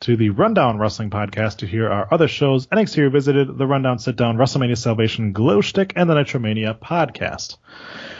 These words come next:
Look at that. I can say all of them, and you can't make a joke 'cause I put episodes out this week. Uh, <laughs> well, last week, I should say. Follow our hosts. Who keeps changing that back, by the way?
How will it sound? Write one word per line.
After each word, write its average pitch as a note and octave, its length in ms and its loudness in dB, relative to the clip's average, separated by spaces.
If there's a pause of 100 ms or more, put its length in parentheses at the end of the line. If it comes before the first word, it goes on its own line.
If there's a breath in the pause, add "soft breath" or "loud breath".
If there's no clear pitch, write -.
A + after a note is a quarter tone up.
(180 loud breath)
Look E3+ 100 4
at F#3 60 4
that. E3 180 4
I C#3+ 120 4
can D3 160 0
say D#3 220 2
all D#3+ 260 2
of D3 120 0
them, C3 180 2
and B2 80 -6
you C3 100 -4
can't C#3+ 260 -2
make C3+ 160 -2
a C#3 40 0
joke C#3 300 0
'cause A#2 160 -6
I A#2+ 80 2
put B2 200 -2
episodes B2 440 -4
out G#2 160 -4
this G2+ 160 -14
week. F#2+ 200 -12 (720 loud breath)
Uh, B2+ 300 2
<laughs> D3 640 -2 (1040 loud breath)
well, A#2 120 4
last G#2+ 280 2
week, F2+ 160 -6
I F#2+ 40 -14
should - 160 -20
say. - 160 -16 (840 soft breath)
Follow D#3+ 280 4
our D3 180 4
hosts. C#3+ 340 -6 (1000)
Who C#4+ 80 -10
keeps - 260 -14
changing F#3+ 380 2
that D#3+ 180 2
back, G#2 240 0
by D2+ 140 -4
the D2+ 100 -6
way? D2+ 180 -6